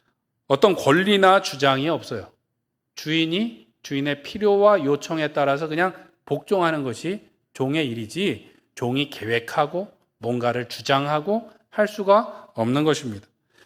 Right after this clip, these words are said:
누군가를 섬긴다라는 것도 마찬가지예요. 그 사람의 필요와 요청에 따라서 섬기는 것이지, 내가 보기에 좋은 대로 하는 것이 아니라는 것입니다. 누군가를 섬긴다라는 것뿐만 아니라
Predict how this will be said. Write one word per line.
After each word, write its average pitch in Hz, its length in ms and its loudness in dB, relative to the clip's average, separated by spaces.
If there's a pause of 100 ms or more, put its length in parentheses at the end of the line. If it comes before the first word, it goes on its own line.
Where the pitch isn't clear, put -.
(320)
누군가를 214 520 6
섬긴다라는 208 840 4
것도 165 240 0
마찬가지예요. 151 760 -2 (880)
그 175 120 -4
사람의 147 480 0
필요와 170 680 -2 (220)
요청에 143 520 -4
따라서 131 420 -4
섬기는 160 460 -8
것이지, 147 600 -10 (280)
내가 165 240 -2
보기에 160 340 -6
좋은 131 300 -6
대로 127 340 -4 (200)
하는 170 260 -8
것이 151 520 -8 (360)
아니라는 123 460 0
것입니다. 113 440 -10 (840)
누군가를 170 400 4
섬긴다라는 165 800 0
것뿐만 151 400 -2
아니라 139 500 -2